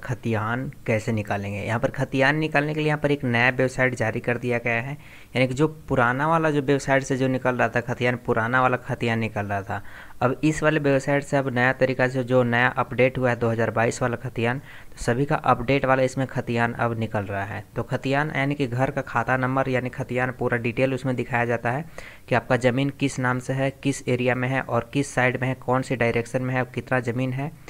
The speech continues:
सभी इसमें डिटेल दिखाया जाता है। खतियान में मतलब ये होता है। अगर आपको, अ, खतियान निकालना चाहते हैं तो इस वाले वीडियो को कंप्लीट जानकारी देने वाला हूँ, तो वीडियो को अंत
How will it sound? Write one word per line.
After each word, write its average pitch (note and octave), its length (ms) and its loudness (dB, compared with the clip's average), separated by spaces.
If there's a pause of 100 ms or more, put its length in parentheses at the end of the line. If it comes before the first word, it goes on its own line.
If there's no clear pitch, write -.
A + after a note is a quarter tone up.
(320)
सभी B2+ 260 4
इसमें C#3 240 0
डिटेल B2+ 280 2
दिखाया A2 340 -2
जाता G#2 260 -4
है। G2 260 -8
खतियान C3 340 0
में C#3 140 -2
मतलब B2+ 320 0
ये A2+ 180 2
होता G#2 240 -4
है। F#2+ 180 -10 (540)
अगर C#3 180 4
आपको, D#3 460 2
अ, C3 300 2
खतियान C3+ 460 0
निकालना B2+ 380 2
चाहते A#2+ 340 0
हैं C3 100 0
तो - 120 -6
इस - 220 -4
वाले B2 160 2
वीडियो A#2+ 240 0
को B2 80 4
कंप्लीट A#2 460 -2
जानकारी A#2 480 -2 (180)
देने A2+ 260 2
वाला G2+ 180 0
हूँ, G2+ 180 -6 (260)
तो A#2+ 60 -2
वीडियो C3 260 4
को D3 120 0
अंत C3 220 -2